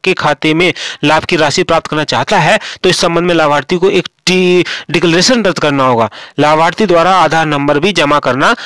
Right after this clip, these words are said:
अनिवार्य है। तो ये कुछ डॉक्यूमेंट्स हैं जो आपको देने होंगे, बैंक की पासबुक, अपना आधार कार्ड और डॉक्टर द्वारा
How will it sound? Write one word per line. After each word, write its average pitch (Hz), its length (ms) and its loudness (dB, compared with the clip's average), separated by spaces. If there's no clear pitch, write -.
अनिवार्य 147 440 2
है। 131 60 2
तो 165 80 0
ये 208 120 2
कुछ 233 180 -2
डॉक्यूमेंट्स 185 540 0
हैं 202 80 0
जो 180 120 2
आपको 156 320 2
देने 156 260 2
होंगे, 120 340 0
बैंक 147 240 0
की 170 80 0
पासबुक, 156 580 0
अपना 147 280 2
आधार 135 240 0
कार्ड 185 300 2
और 147 200 2
डॉक्टर 156 360 0
द्वारा 160 500 2